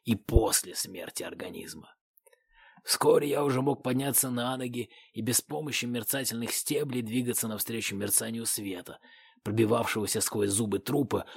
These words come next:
внутрь ротовой полости и даже немного далее. Добравшись до мертвого зева, я мог уже ясно различить гулкие звуки панихиды, угрожавшие мне быть моей панихидой. Работая изо всех сил подошвами, я добрался до знакомой испорченной пломбы в момент, когда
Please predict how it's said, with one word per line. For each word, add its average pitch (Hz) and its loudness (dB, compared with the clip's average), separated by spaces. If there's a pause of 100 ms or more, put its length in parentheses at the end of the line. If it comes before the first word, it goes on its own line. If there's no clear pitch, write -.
(140)
внутрь 107 6
ротовой 113 4
полости 113 2
и 87 -8
даже 101 0
немного 101 2
далее. 82 0 (680)
Добравшись 107 4
до 101 -2
мертвого 104 -2
зева, 107 2
я 95 0 (420)
мог 90 -2
уже 90 0
ясно 95 4
различить 92 -2
гулкие 104 2
звуки 98 -4
панихиды, 104 0 (280)
угрожавшие 98 2
мне 101 2
быть 98 0
моей 104 6
панихидой. - -2 (640)
Работая 139 4
изо 123 2
всех 143 4
сил 139 4
подошвами, 120 2
я 117 2
добрался 123 4
до 123 -2
знакомой 123 2
испорченной 120 0
пломбы 123 4
в 98 0
момент, 131 2
когда 104 -2